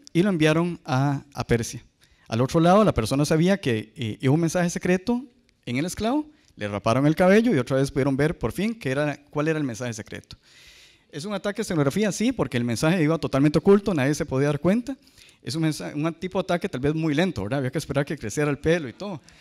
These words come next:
Pero funcionaba, funcionó en su momento. Luego, a nivel de la Segunda Guerra Mundial se utilizó mucho, por ejemplo, en fotos. En, eh, ponían puntos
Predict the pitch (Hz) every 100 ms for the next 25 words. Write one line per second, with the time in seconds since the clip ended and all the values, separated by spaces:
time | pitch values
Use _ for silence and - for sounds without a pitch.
0 | - - _ _ _ _ - 175 196 160
1 | 123 113 104 92 - - - 135 127 135
2 | 196 208 120 113 107 - _ _ - -
3 | 151 180 170 156 190 240 214 170 202 196
4 | 196 214 175 170 180 190 135 120 175 170
5 | 196 - 107 - 127 147 180 143 185 185
6 | 104 - - - _ _ _ 147 147 -
7 | 123 120 - 135 190 - 220 214 - 107
8 | -